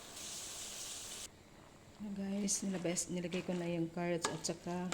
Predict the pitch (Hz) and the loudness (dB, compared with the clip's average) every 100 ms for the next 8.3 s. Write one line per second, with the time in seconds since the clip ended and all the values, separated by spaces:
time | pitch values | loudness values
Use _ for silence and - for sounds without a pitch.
0 | - - - - - - - - - - | -2 -10 -14 -16 -16 -14 -14 -12 -10 -4
1 | 175 175 170 180 214 240 - - - - | -2 2 4 4 4 6 8 10 8 4
2 | - - - 175 175 175 165 170 175 180 | -10 -8 -2 0 2 0 2 2 2 0
3 | 170 170 160 160 160 165 165 170 - - | -2 0 0 -2 -4 -4 -2 -4 -10 -18
4 | - - - - - - 170 165 160 160 | -18 -18 -18 -18 -20 -10 -8 -2 0 2
5 | 156 - - - - - - - - - | 0 -2 -8 -16 -18 -16 -16 -16 -16 -18
6 | - - 175 170 165 170 170 156 165 165 | -18 -6 -2 0 2 4 6 6 4 2
7 | 165 175 175 170 165 165 170 165 156 156 | 0 0 4 4 6 6 6 6 4 4
8 | 156 156 | 2 4